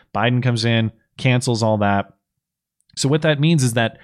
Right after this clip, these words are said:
according to one of the companies working on the project, that means a thousand union jobs are lost immediately, and the prospect of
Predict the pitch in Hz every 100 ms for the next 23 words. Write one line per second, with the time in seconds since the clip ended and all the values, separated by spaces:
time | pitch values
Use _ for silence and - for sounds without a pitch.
0 | - 107 170 185 151 131 123 123 107 123
1 | 117 107 104 104 92 85 135 117 92 131
2 | 135 123 - 113 - - 127 175 160 170
3 | 135 123 139 139 127 117 120 120 113 101
4 | 104 107 - 113 101 147 196 92 80 76
5 | 160 - _ _ _ _ _ _ _ _
6 | 131 127 123 - 147 170 - 135 120 -
7 | 120 110